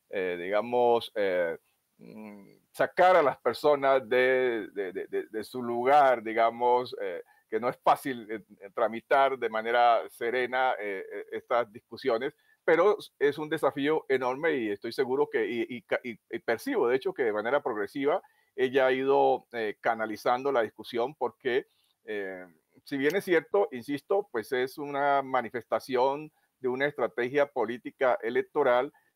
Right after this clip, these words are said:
eh, no es menos cierto que nunca la cuestión del racismo había estado en un plano tan visible en la agenda pública nacional y eso también significa una oportunidad, una oportunidad que hay que canalizar para dialogar con el país,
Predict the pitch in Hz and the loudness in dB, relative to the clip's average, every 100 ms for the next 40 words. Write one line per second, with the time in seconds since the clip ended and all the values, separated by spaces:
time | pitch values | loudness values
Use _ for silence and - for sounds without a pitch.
0 | - 120 117 135 147 156 156 - 151 143 | -4 -4 -2 -2 -2 -2 -4 0 0 0
1 | 165 - 120 117 190 165 - 151 170 _ | -4 -4 -4 -2 -4 -6 0 0 0 _
2 | 120 110 113 - 131 143 123 117 131 143 | -6 -4 -8 -8 -2 0 0 -6 -8 -4
3 | 131 123 131 - 131 135 139 - 117 127 | -2 0 -2 2 2 4 2 -2 -8 -10
4 | - 131 135 139 139 - 127 113 110 - | -2 -2 -2 -6 -6 -2 -2 -2 -14 -10
5 | 190 131 131 147 _ _ - 113 110 107 | -10 -4 -2 -2 _ _ -10 -8 -2 -2
6 | 123 131 127 - 143 139 139 120 110 - | -2 -2 -2 -2 -4 -4 0 0 0 -8
7 | 107 113 127 131 147 131 123 127 147 123 | -4 -2 0 -2 -4 -6 -6 -8 -8 -12
8 | - - 131 139 131 139 135 151 143 147 | -8 -2 0 2 2 0 -4 -4 2 2
9 | - _ - 135 151 147 131 117 120 131 | 0 _ -6 0 0 0 -4 -4 -2 0
10 | 135 156 151 139 120 113 139 - 135 123 | -2 -2 0 0 -2 0 -2 0 0 0
11 | 123 117 113 107 135 143 - 139 113 110 | 2 0 0 0 0 0 -4 -10 -6 -4
12 | 104 127 | -2 -4